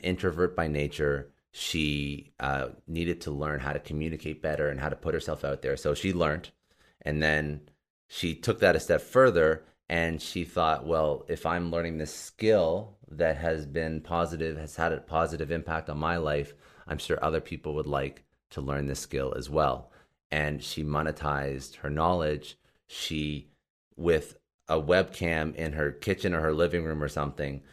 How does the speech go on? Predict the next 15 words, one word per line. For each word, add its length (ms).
just 240
filmed 460
herself 840
teaching. 680
Uh, 380
it's, 400
she 160
te-, 280
she 200
teaches, 640
like, 340
the 200
art 260
of 100
communication, 760